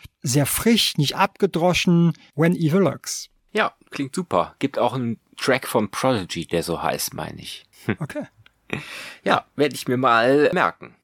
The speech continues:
Speaker 2: Ja, ich war in Italien und auch in der Dominikanischen Republik.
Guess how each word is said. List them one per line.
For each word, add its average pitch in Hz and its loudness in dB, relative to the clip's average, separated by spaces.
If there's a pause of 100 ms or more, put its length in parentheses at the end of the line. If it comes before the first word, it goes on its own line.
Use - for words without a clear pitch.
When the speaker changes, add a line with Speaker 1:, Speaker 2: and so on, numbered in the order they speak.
(540)
Speaker 2:
Ja, 104 2 (100)
ich - -8
war 196 0
in 143 2
Italien 143 2
und 190 0
auch - -2 (180)
in 131 2
der 135 6
Dominikanischen 131 0
Republik. - 0